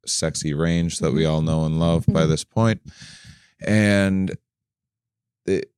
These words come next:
Speaker 1: so they're probably, they're maybe migrating away from, uh, this area in some cases. Are, are there then some species of bird that are taking advantage of that new,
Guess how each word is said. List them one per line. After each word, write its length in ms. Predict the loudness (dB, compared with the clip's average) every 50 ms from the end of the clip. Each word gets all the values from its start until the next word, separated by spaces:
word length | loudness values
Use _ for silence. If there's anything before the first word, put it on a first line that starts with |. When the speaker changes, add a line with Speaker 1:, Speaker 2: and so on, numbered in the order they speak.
| _ _ _ _ _ _ _ _ _ _ _ _ _ -2
Speaker 1:
so 840 | -2 0 0 2 2 2 4 4 2 2 2 0 0 0 0 -2 -2
they're 240 | -2 0 0 2 0
probably, 540 | 0 0 -2 -2 -2 -2 -2 0 0 0 0 -2 -2
they're 360 | 0 2 4 4 2 0 -2 -4
maybe 420 | -2 0 2 2 2 2 2 0
migrating 800 | 2 2 0 0 0 2 2 2 2 4 2 2 2 0 0 -2 -2 -2
away 360 | -2 -2 2 2 2 2 2
from, 760 | 2 0 0 0 2 2 2 2 2 0 0 0 -2 -4 -6 -6 -2
uh, 480 | 0 0 2 2 2 2 2 2 0 0
this 240 | 0 0 0 0 0
area 440 | 2 2 4 4 4 4 4 2 2
in 100 | 0 0
some 220 | -2 -2 -4 -4 -4
cases. 560 | -2 -2 0 0 -2 -2 -4 -4 -6 -6 -8 -12 _ -14 -14 -14 _ _ -2
Are, 340 | 0 2 2 2 0 -2 -2
are 140 | 0 0 2
there 220 | 4 4 4 4 2
then 680 | 2 2 2 0 0 0 -2 -2 -4 -6 -8 -10 -14 _ _ _ _ _ _ _ _ _ _ _ _ _ _ _ _ _ -12
some 560 | -10 -8 -6 -4 -4 -4 -2 -2 -2 -2 -2
species 480 | -4 -2 -2 -2 0 0 0 -2 -2 -2
of 140 | -2 -2 0
bird 420 | 0 2 2 0 0 -4 -4 -2
that 180 | 0 2 2 4
are 360 | 2 4 2 2 0 -2 -4 _ _ _ _ _ -2
taking 380 | 0 0 2 2 2 2 2
advantage 540 | 2 2 2 2 2 2 2 2 0 0 0
of 140 | 0 -2 0
that 340 | 2 2 2 2 2 -2 -4 -2
new, 500 | 0 2 2 2 2 2 2 0 0